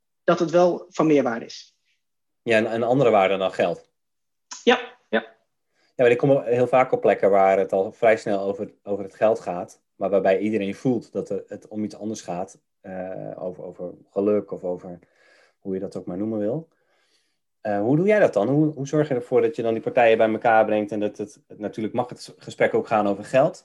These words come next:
Speaker 2: maar dat het ook over andere dingen, eh, gaat?
Speaker 1: Mhm. Ehm, nou ja, de, eh, de, we, we hadden het even het, het voorgesprekje er al over. Eh, eh,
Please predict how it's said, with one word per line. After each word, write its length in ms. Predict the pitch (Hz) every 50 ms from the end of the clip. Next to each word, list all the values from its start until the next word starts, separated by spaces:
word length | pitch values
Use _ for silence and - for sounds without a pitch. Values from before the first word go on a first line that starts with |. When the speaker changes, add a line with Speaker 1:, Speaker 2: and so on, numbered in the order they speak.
| _ _
Speaker 2:
maar 220 | - 110 110 110
dat 140 | 110 117 -
het 120 | - 113 120
ook 120 | 117 -
over 180 | 117 110 104 -
andere 260 | 117 123 120 110 104
dingen, 440 | 104 98 98 98 104 98 98 98 98
eh, 60 | -
gaat? 440 | - - 113 120 160 - - _ _ _ _ _ _ _ _ _ _ _ _ _
Speaker 1:
Mhm. 280 | - - 160 165 202 262 - - _ _ _ _ _ _ - - - - _ _ _ _ _ _ _ _ _
Ehm, 760 | _ 160 156 143 143 147 147 147 147 151 156 151 151 151 151 147 - _ _ _ _ _ _ _ _ _ _ _ _ - - _ _ _
nou 180 | - 196 202 185
ja, 180 | 175 190 190 175
de, 100 | - -
eh, 640 | - 175 170 165 165 165 165 165 165 165 165 165
de, 80 | 165 - -
we, 300 | 190 - - 196 185 - -
we 80 | 185
hadden 120 | 156 170 180 165
het 60 | -
even 180 | 160 151 165 160
het, 80 | 156 -
het 140 | 180 -
voorgesprekje 560 | - - 175 160 165 - - - 147 - - 135
er 80 | 131
al 100 | 131 131
over. 240 | 131 143 156 175 196
Eh, 760 | - 156 151 147 143 143 143 143 143 139 139 143 139 143 147
eh, 80 | 143